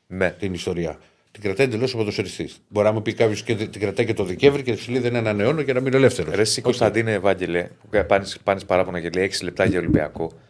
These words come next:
Speaker 1: Δεν είναι
Speaker 2: Ποιο;
Speaker 1: θέμα έξι λεπτά, είναι ανάλογα και το τι έχει.
Speaker 2: Και το τι
Speaker 1: Δηλαδή,
Speaker 2: παιχνίδι έχει.
Speaker 1: σήμερα εγώ είχα παραπάνω πράγματα, έτυχε, αύριο μπορεί να έχει ο Ηρακλής, γιατί είχα και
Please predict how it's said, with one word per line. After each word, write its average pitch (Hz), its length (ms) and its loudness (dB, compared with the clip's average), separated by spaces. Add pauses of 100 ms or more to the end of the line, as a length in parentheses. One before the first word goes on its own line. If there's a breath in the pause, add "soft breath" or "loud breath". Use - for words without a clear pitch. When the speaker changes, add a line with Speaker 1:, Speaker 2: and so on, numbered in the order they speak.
(320 soft breath)
Speaker 1:
Δεν 196 220 0
είναι 185 100 2
Speaker 2:
Ποιο; 214 100 8
Speaker 1:
θέμα 127 260 6
έξι 110 240 2
λεπτά, 104 180 0
είναι 151 140 0
ανάλογα 165 320 2
και 160 100 -4
το 165 120 -4
τι 170 160 2
έχει. 170 160 4
Speaker 2:
Και 254 80 4
το 220 100 8
τι - 80 6
Speaker 1:
Δηλαδή, 240 160 4
Speaker 2:
παιχνίδι 233 220 4
έχει. - 300 -2
Speaker 1:
σήμερα 156 360 4
εγώ 156 340 8
είχα 156 200 4
παραπάνω 139 800 4
πράγματα, 120 360 4
έτυχε, 120 360 4
αύριο 120 180 4
μπορεί 113 120 4
να 120 60 0
έχει 117 100 -6
ο 120 40 0
Ηρακλής, 104 280 0
γιατί 135 200 0
είχα 151 160 2
και 147 180 0